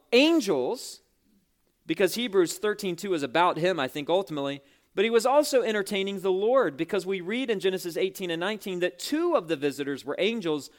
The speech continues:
One of the visitors was the Lord himself, because the Lord sees all and the Lord knows all. That should be motivation for us. We don't serve, we don't love to be noticed by others. We do it because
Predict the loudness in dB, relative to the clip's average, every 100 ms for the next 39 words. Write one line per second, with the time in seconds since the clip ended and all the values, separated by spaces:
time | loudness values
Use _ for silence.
0 | _ _ -2 2 4 4 2 0 0 0
1 | 0 0 0 0 2 4 4 4 0 -2
2 | -2 0 -2 -6 -14 _ _ _ _ _
3 | _ _ _ _ -4 2 2 4 4 8
4 | 6 6 2 0 -2 -2 2 4 6 2
5 | -2 -16 -2 2 4 6 8 8 8 4
6 | 2 4 2 2 4 2 2 -2 -4 -2
7 | -2 2 4 4 4 2 2 -4 -6 -2
8 | 2 2 0 -10 -20 -20 _ -14 -4 2
9 | 2 2 0 4 6 8 6 4 2 4
10 | 4 2 4 8 8 6 4 -8 _ _
11 | _ -6 -2 0 6 8 8 6 0 2
12 | 6 6 6 6 4 -4 -6 -4 0 4
13 | 4 2 -2 2 4 2 -2